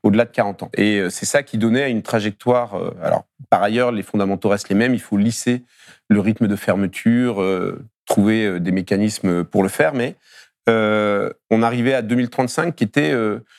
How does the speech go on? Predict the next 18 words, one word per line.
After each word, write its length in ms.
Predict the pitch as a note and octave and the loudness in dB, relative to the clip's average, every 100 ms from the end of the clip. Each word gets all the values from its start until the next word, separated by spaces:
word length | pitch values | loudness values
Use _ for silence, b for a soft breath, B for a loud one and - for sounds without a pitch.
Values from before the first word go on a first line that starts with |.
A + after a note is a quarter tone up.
| b - | b 0
d'une 120 | A2+ | 0
certaine 340 | G#2+ B2 B2+ A#2 | 2 0 0 0
manière, 320 | A#2+ C#3 D3 | 0 0 -2
le 100 | A#2+ | -2
point, 480 | - - C#3 C3 G#2+ | -4 -2 0 0 -2
euh, 160 | G2 - | -2 -2
au 80 | |
plus 200 | A#2 - | -2 0
vite, 320 | B2 C3 - - _ _ _ _ - | -2 -4 -10 -20 _ _ _ _ 0
euh, 320 | F#2+ G2 F2+ F2+ | 2 2 0 -2
auquel, 400 | F#2 - B2 A#2 | -4 0 0 0
euh, 260 | F#2 F2 F#2 G2 - | -2 -2 -6 -10 -6
on 100 | F#2 | -2
pensait 360 | E2 F#2+ A#2+ A#2 | 0 0 0 0
que 80 | |
c'était, 340 | G#2 - - G#2 | -2 -4 0 0
euh, 100 | F#2 | 0
faisable, 520 | - G2 A#2 C#3 - | -2 0 0 0 -8